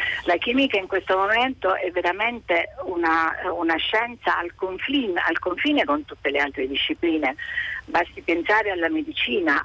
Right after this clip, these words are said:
adesso quello che la chimica sta facendo nella comprensione dei meccanismi molecolari e nella riproduzione della complessità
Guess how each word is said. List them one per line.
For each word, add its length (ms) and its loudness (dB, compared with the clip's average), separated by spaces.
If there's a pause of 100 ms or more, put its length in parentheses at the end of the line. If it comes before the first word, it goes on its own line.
(160)
adesso 540 -4
quello 300 2
che 140 0
la 100 2
chimica 440 0
sta 160 -4
facendo 520 0
nella 260 2
comprensione 760 0
dei 140 -2
meccanismi 840 0
molecolari 840 0 (560)
e 440 0
nella 960 0
riproduzione 960 0
della 240 0
complessità 960 -2